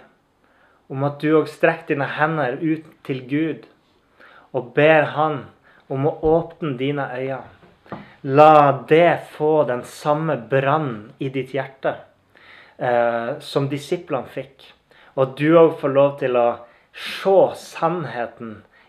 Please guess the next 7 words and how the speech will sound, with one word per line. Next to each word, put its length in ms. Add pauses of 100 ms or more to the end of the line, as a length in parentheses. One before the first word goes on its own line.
i 120
Guds 420
ord 300 (800)
om 160
hvem 300
Jesus 480
var, 400